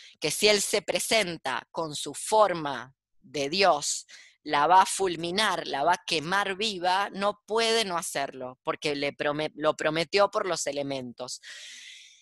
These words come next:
¿Y quién la lleva a Semele a hacer y formular esa pregunta? Eso es un mitema. Recuerden, mitema, la mínima unidad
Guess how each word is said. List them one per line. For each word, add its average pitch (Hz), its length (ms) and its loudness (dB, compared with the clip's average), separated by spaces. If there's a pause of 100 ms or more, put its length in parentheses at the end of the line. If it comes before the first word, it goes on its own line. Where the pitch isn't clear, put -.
(420)
¿Y 269 260 -2
quién 392 260 6
la 392 140 6
lleva 165 680 4
a 151 160 -2
Semele 226 920 -2 (140)
a 151 220 0
hacer 190 520 -4
y 185 80 -12
formular 170 600 -2
esa 165 220 -4
pregunta? 135 720 -6
Eso 220 220 2
es - 120 -2
un 214 140 -2
mitema. 165 680 -2 (800)
Recuerden, 139 600 2
mitema, 135 500 2
la 127 140 -2
mínima 147 340 -4
unidad 202 580 4